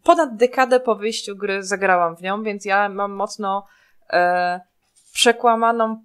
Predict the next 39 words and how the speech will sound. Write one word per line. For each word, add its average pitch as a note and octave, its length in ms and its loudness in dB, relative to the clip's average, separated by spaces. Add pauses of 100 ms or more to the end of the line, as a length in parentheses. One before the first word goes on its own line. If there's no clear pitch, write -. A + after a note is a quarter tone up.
wizję G3 420 -2
na E3+ 140 0
nią, D#3 220 -10
bo F3 100 -6
dużo G#3 300 -2
osób G#3 320 -6
uważa G3 280 -8
Syberię F#3 580 -4
za F#3 100 -12
bardzo F#3 300 -6
ważną F#3+ 520 -2
grę F3 420 0
w - 80 -20
ich F3 200 -14
życiu, F#3+ 460 -6 (420)
a F#3+ 100 2
że G3+ 160 -2
ja G#3+ 120 4
jakby G3+ 320 2
po G3 180 -6
pewnych G3 460 -8
doświadczeniach G3 920 -2
z - 120 -12
innymi G3+ 400 -8
grami G#3 320 -2
byłam G3 300 -2
bardziej G3+ 300 -2
krytyczna G#3 500 -4
i G3+ 100 -8
wyraziłam G3 520 -2
to F#3+ 120 -10
w F#3 60 -14
swojej, F3+ 680 -8
e, E3+ 380 -6 (340)
analizie, G3 480 0
zresztą G3 340 -6
pierwszej F#3 440 -4
na E3+ 100 -8
kanale, E3+ 600 -6